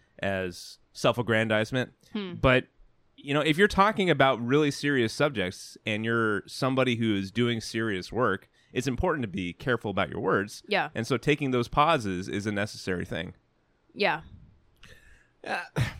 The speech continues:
Speaker 3: get the fuck out. You know, he-, here, here's, here's, we're gonna wrap with this.
Speaker 2: Uh-oh.
Speaker 3: Marla, if the show used to be good for you and it's not good for you,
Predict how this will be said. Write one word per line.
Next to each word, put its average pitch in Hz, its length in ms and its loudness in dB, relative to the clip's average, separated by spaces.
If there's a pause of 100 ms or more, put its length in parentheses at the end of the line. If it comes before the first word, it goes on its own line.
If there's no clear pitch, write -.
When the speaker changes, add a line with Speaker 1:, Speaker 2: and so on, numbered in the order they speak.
(680)
Speaker 3:
get 311 180 6
the 247 80 8
fuck 175 300 4
out. 117 300 4
You 202 80 8
know, 220 120 8
he-, 214 120 6
here, 262 320 6
here's, 226 480 6
here's, 240 380 6
we're 339 80 4
gonna 220 140 6
wrap 151 340 4
with 117 200 0
this. 104 300 4
Speaker 2:
Uh-oh. 170 400 0 (720)
Speaker 3:
Marla, 156 500 8 (1700)
if 165 180 8
the 170 60 2
show 233 240 10
used 208 400 6
to 226 60 6
be 247 120 8
good 262 260 8
for 240 80 4
you 262 260 8
and 226 80 6
it's 240 160 4
not 254 260 6
good 269 260 8
for 285 100 6
you, 226 480 8